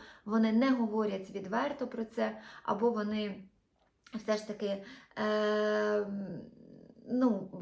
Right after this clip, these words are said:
не, навіть з якоюсь приязнью ставляться або вдаваною приязнью. Е, це є в Німеччині, коли тобі в очі можуть посміхатися, але ти ніколи не знаєш, що людина думає поза очима. Е,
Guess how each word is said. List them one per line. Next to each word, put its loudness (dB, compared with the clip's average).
не, 4
навіть 2
з -12
якоюсь 2
приязнью 0
ставляться -2
або -6
вдаваною 0
приязнью. -4
Е, -2
це 4
є 2
в -8
Німеччині, -2
коли -6
тобі -6
в -6
очі -6
можуть -8
посміхатися, -4
але 0
ти -4
ніколи -2
не -4
знаєш, -6
що -8
людина -6
думає -6
поза 0
очима. -4
Е, 2